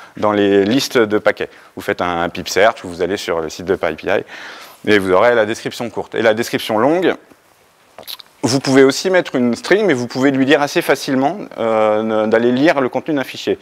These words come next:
Si vous faisiez ça dans le fichier setup point py,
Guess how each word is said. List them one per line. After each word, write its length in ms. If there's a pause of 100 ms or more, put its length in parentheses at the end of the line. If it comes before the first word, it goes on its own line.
(340)
Si 140
vous 100
faisiez 240
ça 160
dans 100
le 80
fichier 340
setup 340
point 160
py, 320